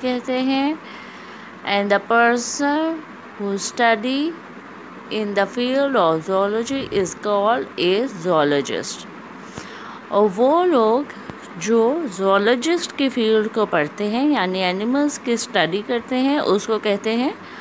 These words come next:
zoologist। Question number two is, what are two main groups of animals? एनिमल्स के दो मेन ग्रुप्स कौन से हैं?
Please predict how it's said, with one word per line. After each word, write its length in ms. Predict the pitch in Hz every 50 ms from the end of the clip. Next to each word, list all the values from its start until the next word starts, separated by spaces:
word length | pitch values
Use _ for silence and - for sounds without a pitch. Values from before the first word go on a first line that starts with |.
| - - - - - - - -
zoologist। 840 | - 156 190 196 175 160 151 143 135 127 - 110 92 - - - - - - - - - - - - - - - - - - - - - - - - - - - - - - - - -
Question 300 | 180 190 185 - 214 220
number 240 | 220 214 214 214 214 214 240
two 340 | 247 254 254 254 262 302
is, 200 | 381 - - - - - - - - - - - - - - - - -
what 360 | 170 190 220 240 294 330 - - - - -
are 360 | 208 196 196 190 190 208 220 226 - -
two 300 | 294 294 302 311 320 339
main 460 | 311 233 208 202 196 196 196 196 202 196 170 160 190
groups 480 | 208 220 247 285 285 - - - -
of 260 | 202 196 185 185 196 196 - - -
animals? 600 | - 170 165 165 165 165 160 151 131 110 113 143 - - - - - - - - - - - - - - - - - - - - - - - - - - - - - - - - - - - - - - -
एनिमल्स 480 | - 214 226 233 247 262 262 269 269
के 180 | - - 302 294
दो 280 | 240 226 220 226 254 277
मेन 360 | 269 240 214 208 220 233 226
ग्रुप्स 380 | 196 214 233 277 294 - -
कौन 360 | - - 240 214 196 190 190 202
से 200 | - - 240 247
हैं? 320 | 254 269 277 302 381 415